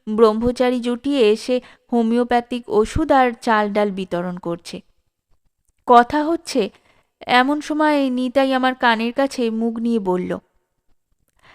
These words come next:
"একটা কাজ করতে হবে বাসুদা, পারবে?" অকরণীয় কাজ কিছুই ছিল না, তা তো জানো। বললাম, "আহ, করব। কি বলো তো?"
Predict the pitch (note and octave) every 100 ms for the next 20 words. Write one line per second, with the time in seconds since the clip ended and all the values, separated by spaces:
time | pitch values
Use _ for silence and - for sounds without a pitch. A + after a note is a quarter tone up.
0 | _ _ _ - G#3 G#3+ - B3 - G#3+
1 | G#3 G#3 - A#3+ A#3+ C4+ C4 A#3 A3+ G3+
2 | G3 G3+ F#3 F3 - _ _ _ - F#3+
3 | G#3+ D#4 B3+ - _ _ _ _ _ _
4 | _ _ _ _ _ _ _ _ _ _
5 | _ _ _ _ _ F3+ E3+ - G#3 B3+
6 | C#4 D#4+ E4 E4 E4 - D4+ - D4+ C#4+
7 | - C4+ C#4 D4 D4 - - _ _ B3
8 | B3 B3+ A#3+ G#3+ F3+ F3+ - _ _ _
9 | _ _ - A#3 C4 C#4+ C#4+ A#3 C4 -
10 | _ _ _ _ _ _ _ - A3 A3+
11 | A3+ C#4 C4+ G3+ F#3 - _ _ _ _
12 | C4+ C#4 D4+ D4+ D#4 F4+